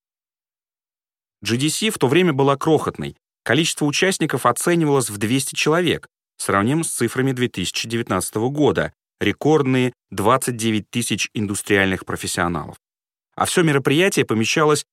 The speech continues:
в нескольких гостиничных конференц-комнат, а не в три крыла гигантского выставочного комплекса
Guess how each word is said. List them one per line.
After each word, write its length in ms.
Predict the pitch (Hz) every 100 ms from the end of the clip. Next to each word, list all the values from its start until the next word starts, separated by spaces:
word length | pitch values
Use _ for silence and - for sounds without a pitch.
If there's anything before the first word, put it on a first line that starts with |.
| _
в 100 | 98
нескольких 520 | 127 156 - 139 143
гостиничных 640 | 120 131 - 135 127 123 -
конференц-комнат, 1040 | 123 - 120 123 - - 156 92 76 - _ _ _ _
а 120 | - 110
не 100 | 123
в 80 |
три 160 | - 147
крыла 340 | 120 110 135
гигантского 640 | 143 107 113 135 - 110 101
выставочного 720 | 107 117 - 101 - 92 87
комплекса 640 | - 127 120 113 - 107